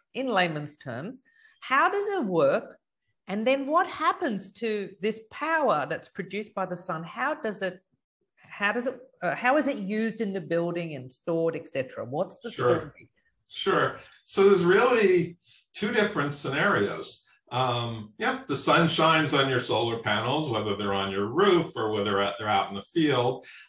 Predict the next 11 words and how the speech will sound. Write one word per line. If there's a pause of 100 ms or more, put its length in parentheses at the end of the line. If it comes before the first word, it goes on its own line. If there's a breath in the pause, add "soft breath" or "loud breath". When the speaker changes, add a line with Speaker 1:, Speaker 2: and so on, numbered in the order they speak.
Speaker 2:
Um,
and
the
solar
panels
have
been
built (380 loud breath)
to (160)
literally
create